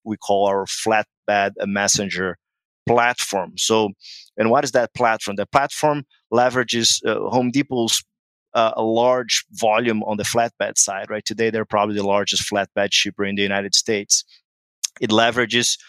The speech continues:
Home Depot's own flatbed dedicated fleets. So, uh, Home Depot's, uh, uh, capacity, right? And third, uh, LoadSmart's, uh, uh, uh, marketplace technology and algorithms. So the idea here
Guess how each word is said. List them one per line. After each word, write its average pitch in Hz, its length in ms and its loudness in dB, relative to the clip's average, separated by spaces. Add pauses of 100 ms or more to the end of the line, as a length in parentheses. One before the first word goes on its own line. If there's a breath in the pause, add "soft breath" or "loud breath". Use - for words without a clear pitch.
(240 loud breath)
Home 120 180 2
Depot's 127 440 0 (100)
own 120 240 2
flatbed 110 720 0 (280)
dedicated 110 640 -2
fleets. - 580 -2 (200 soft breath)
So, 101 420 0
uh, 101 220 -2
Home 120 160 0
Depot's, 117 440 0
uh, 104 260 0 (140)
uh, 101 100 -4 (140)
capacity, 110 760 -2 (320 soft breath)
right? 104 360 2 (240)
And 117 520 2 (420)
third, 135 400 2 (100)
uh, 113 140 2
LoadSmart's, 113 760 0 (120)
uh, 113 40 -4
uh, 110 400 -2
uh, 107 300 -2
marketplace 110 1000 0 (220 loud breath)
technology 110 600 0
and 104 120 -2
algorithms. 98 680 -6
So 104 220 0
the 107 120 -2
idea 107 360 -2
here 113 360 2